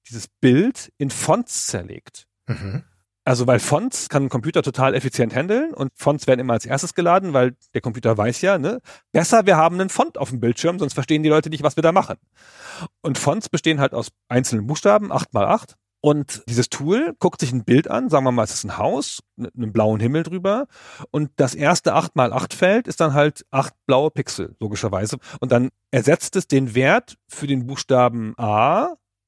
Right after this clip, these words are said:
Speaker 1: mit acht mal acht blauen Pixeln. Dann kommt danach noch ein Feld mit blauen Pixeln, dann ist es wieder ein A und dann so weiter und so fort und dann kommt eine Wolke.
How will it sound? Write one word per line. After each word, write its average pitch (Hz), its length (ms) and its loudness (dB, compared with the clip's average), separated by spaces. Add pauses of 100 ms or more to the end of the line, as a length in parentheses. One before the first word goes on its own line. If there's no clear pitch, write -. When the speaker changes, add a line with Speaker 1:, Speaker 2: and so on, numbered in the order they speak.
Speaker 1:
mit 165 300 -2 (180)
acht 147 280 -2
mal 254 200 0
acht 127 240 -4
blauen 139 240 2
Pixeln. - 400 -12 (840)
Dann 135 200 2
kommt 147 200 0
danach 127 280 4
noch 123 160 0
ein 180 80 0
Feld 175 280 2
mit 190 140 -6
blauen 180 240 0
Pixeln, 214 640 -6
dann 120 180 -4
ist 123 120 -6
es 139 100 -6
wieder 233 160 2
ein 120 100 -6
A 92 200 -4
und 107 140 -10
dann 123 140 -2
so 113 80 -6
weiter 127 220 2
und 107 60 -4
so 117 40 -8
fort 180 320 2
und 135 60 -8
dann 156 120 2
kommt 170 200 0
eine 113 100 -2
Wolke. 107 380 -2